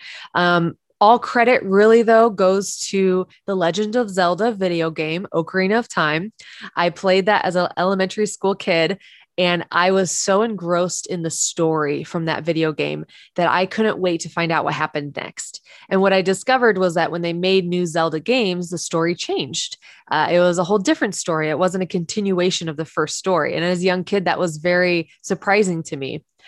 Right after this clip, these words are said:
And so I wrote my own version of what happened next with those characters that we met. I wrote new characters.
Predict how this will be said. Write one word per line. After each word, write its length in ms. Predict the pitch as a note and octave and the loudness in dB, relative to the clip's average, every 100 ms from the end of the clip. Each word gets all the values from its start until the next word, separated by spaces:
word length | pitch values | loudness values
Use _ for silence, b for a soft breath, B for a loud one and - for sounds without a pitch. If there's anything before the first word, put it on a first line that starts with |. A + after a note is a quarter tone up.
| B B | B B
And 160 | F#3+ F3+ | -2 0
so 100 | F#3+ | 2
I 140 | F#3 | 2
wrote 220 | F#3+ G3+ E3+ | 4 2 2
my 180 | F#3+ | 2
own 180 | F#3+ G3 | 2 0
version 380 | F3+ G3+ A#3 F#3 | 0 0 0 -2
of 100 | E3 | -2
what 140 | E3 | -2
happened 400 | D3 D#3+ - D#3+ | -2 -4 -6 -6
next 360 | D#3 E3+ - - | -4 -6 -6 -10
with 120 | D#3+ | -6
those 160 | D#3+ - | -6 -6
characters 440 | - F#3 F3+ E3+ | -2 -2 -2 -4
that 120 | D#3 | -4
we 100 | D#3+ | -4
met. 220 | D3+ D3+ - | -6 -4 -2
I 80 | |
wrote 240 | D#3+ E3+ D3+ | -2 -2 0
new 220 | F#3 G3+ | -2 -2
characters. 680 | - E3 D#3 D3+ C#3+ D#3+ | -2 -2 -2 -4 -8 -8